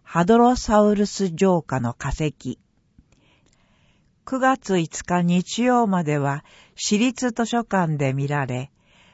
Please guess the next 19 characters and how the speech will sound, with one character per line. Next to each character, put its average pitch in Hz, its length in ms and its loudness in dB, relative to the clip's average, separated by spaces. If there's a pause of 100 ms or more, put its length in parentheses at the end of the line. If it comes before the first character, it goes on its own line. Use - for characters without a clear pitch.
(180)
九 262 120 -8
月 262 320 0
十 214 280 2
日 208 240 -2
金 214 400 2
曜 226 300 4
日 165 160 -2
か 143 160 -4
ら 135 220 0
十 202 340 2
月 247 240 -2
三 240 380 -2
十 170 200 0
一 156 220 -6
日 170 440 -4
日 156 360 -2
曜 196 240 2
日 127 180 -4
は 123 220 -6